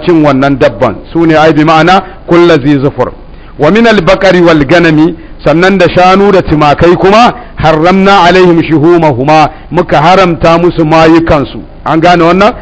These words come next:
Muka haramta musu, wato ainihin mayukan wa'innan dabbobi, illa ma hamalat zuhuruhuma, sai dai man da ainihin wato yake bayayyakin wannan dabbobin. Aul hawaya,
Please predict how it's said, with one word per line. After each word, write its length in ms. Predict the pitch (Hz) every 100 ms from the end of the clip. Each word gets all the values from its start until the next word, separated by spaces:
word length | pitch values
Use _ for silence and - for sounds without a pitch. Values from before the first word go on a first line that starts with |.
| - 156
Muka 240 | 170 165
haramta 520 | 160 190 175 170 190
musu, 340 | 233 214 247 - -
wato 260 | 147 156 160
ainihin 360 | 170 170 165 165
mayukan 580 | 180 175 190 185 151 151
wa'innan 520 | 170 156 151 151 135
dabbobi, 680 | 151 117 147 151 147 151 - - 190
illa 380 | 185 185 180
ma 180 | 175 180 -
hamalat 360 | 196 170 196 202 - - -
zuhuruhuma, 840 | 120 147 151 170 151 123 151 160 151 - -
sai 180 | 202 202
dai 160 | 190 196
man 240 | 202 196 165
da 120 | 160
ainihin 360 | 170 175 175 175
wato 300 | 156 139 160
yake 260 | 165 165
bayayyakin 760 | 131 165 170 151 165 165 175 170
wannan 300 | 143 131 127
dabbobin. 500 | 127 110 131 123 127 - - - - -
Aul 280 | 196 220 190
hawaya, 840 | 151 165 175 185 185 185 190